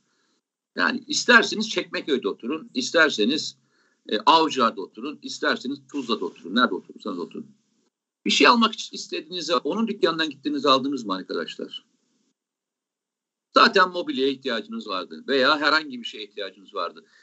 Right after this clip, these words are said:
Veya Ortaköy'e gittiğinizde, "Babacığım bir elini öpmeye gittim, annesinin bir elini öpmeye gittim." gittiniz mi? Arkadaşlar gerçekten söylüyorum. Yani şu yaşanan olayı, şu yaşanan olayı başka bir yerde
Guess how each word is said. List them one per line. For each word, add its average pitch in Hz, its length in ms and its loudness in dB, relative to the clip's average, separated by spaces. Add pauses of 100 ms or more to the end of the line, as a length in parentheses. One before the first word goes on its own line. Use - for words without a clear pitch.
(180)
Veya 190 240 2
Ortaköy'e 208 380 -2
gittiğinizde, 160 640 -2 (320)
"Babacığım 190 380 4
bir 180 60 0
elini 165 220 -4
öpmeye 151 340 -2
gittim, 135 380 -2
annesinin 165 460 0
bir 143 120 4
elini 147 180 2
öpmeye 139 300 4
gittim." 135 240 -6
gittiniz 120 640 -2
mi? 131 80 -20 (600)
Arkadaşlar 156 520 4
gerçekten 110 560 -2
söylüyorum. - 480 -14 (1500)
Yani 147 520 6 (200)
şu - 380 -6
yaşanan 190 640 0
olayı, 139 480 -2 (100)
şu - 200 -14
yaşanan 143 560 -4
olayı 110 480 -4 (880)
başka 190 440 2
bir 180 60 2
yerde 107 440 2